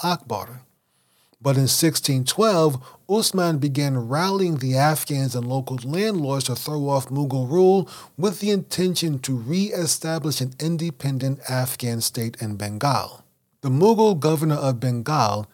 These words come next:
Islam Khan, eventually defeated the rebels and Usman was killed in battle. Just like the Rajputs, Jahangir went easy on the Afghans. Instead of punishing them, he incorporated them into his own military.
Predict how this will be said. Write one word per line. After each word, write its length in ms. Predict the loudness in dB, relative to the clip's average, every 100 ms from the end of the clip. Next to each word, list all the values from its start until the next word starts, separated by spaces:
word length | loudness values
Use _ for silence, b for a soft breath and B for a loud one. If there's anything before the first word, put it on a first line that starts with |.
| b -4
Islam 500 | 0 0 2 0 -2
Khan, 480 | -4 -2 0 0 -2 B B
eventually 560 | 0 4 4 4 4 2
defeated 580 | 2 -2 -2 -2 0 2
the 140 | 2
rebels 500 | 4 2 4 2 0 B B
and 200 | -2 -2 2
Usman 500 | 2 2 0 0 0
was 180 | -2 -4
killed 340 | -4 -4 -4
in 140 | -6 -2
battle. 460 | 0 0 -4 -14 _ _ _ 0
Just 320 | 2 4 4
like 180 | 2 2
the 120 | 0
Rajputs, 640 | 2 2 2 0 -2 -2 -4 B B
Jahangir 960 | -2 0 0 0 0 0 0 0 0
went 300 | 0 -4 -2
easy 340 | -2 -2 -2 -4
on 120 | -4
the 140 | -2
Afghans. 680 | 2 2 2 -8 -12 -10 -12 B B B
Instead 480 | 0 0 2 0 2
of 200 | 2 0
punishing 540 | -2 0 0 0 -2
them, 300 | -2 -4 -4 B B
he 160 | -4 0
incorporated 800 | 0 -2 -2 -2 0 -2 0 0
them 220 | 0 -2
into 320 | 0 -2 0
his 200 | 0 0 -2
own 300 | -2 0 0
military. 640 | 0 -2 -2 0 0 0